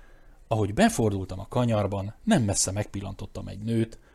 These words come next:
aki palántázó kanállal a kezében matatott egy virágágyásban. Ha nem ez az a nő, akit keresek, hát nagyot tévedek, gondoltam. Megálltam tehát, megköszörültem a torkomat, és megnyilvánultam.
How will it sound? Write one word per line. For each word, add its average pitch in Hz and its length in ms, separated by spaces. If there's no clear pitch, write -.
aki 175 220
palántázó 98 760
kanállal 98 500
a 101 80
kezében 98 520
matatott 95 520
egy 98 140
virágágyásban. 107 1080
Ha 110 200
nem 160 340
ez 165 180
az 101 120
a 98 80
nő, 110 180
akit 101 240
keresek, 110 380
hát 95 180
nagyot 101 280
tévedek, 101 460
gondoltam. 101 640
Megálltam 156 540
tehát, 101 460
megköszörültem 98 680
a 98 60
torkomat, 117 500
és - 280
megnyilvánultam. 101 1080